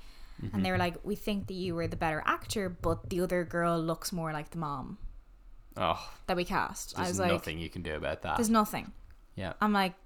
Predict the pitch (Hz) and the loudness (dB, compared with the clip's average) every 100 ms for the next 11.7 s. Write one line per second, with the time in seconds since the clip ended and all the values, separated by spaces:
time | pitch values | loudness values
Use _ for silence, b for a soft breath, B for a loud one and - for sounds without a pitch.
0 | - 170 - 180 220 - 233 - 233 226 | -6 -6 -4 -4 -2 -4 -8 -4 -2 -2
1 | 226 233 233 226 - 156 151 170 240 233 | 0 0 0 0 -2 -4 -4 -6 -6 -2
2 | 240 233 - 233 233 226 - 208 214 214 | -4 -4 -4 -4 -2 -4 -4 -4 0 2
3 | 208 208 - B B B B - 214 180 | 4 2 -2 B B B B 2 4 6
4 | 208 - 208 196 175 156 151 - - - | 6 4 2 2 2 2 -2 -6 -8 -10
5 | - - - 190 190 185 - - 180 185 | -10 -10 -4 2 2 2 0 8 8 8
6 | - 214 202 180 156 - 175 170 170 160 | 4 2 2 0 -4 -2 0 2 0 0
7 | 147 - 104 - - - - - 190 180 | -4 -2 -2 -2 -6 -20 -16 -12 -6 -2
8 | 175 160 151 - - - - - - - | 0 -2 -6 -8 -12 -14 -12 0 4 6
9 | - - 147 - - 180 b b b b | 6 2 -2 -2 -6 -10 b b b b
10 | - - 180 185 180 - - 220 190 190 | -12 -8 -4 -2 4 6 8 6 6 4
11 | 190 202 180 220 - - | 0 0 0 2 0 0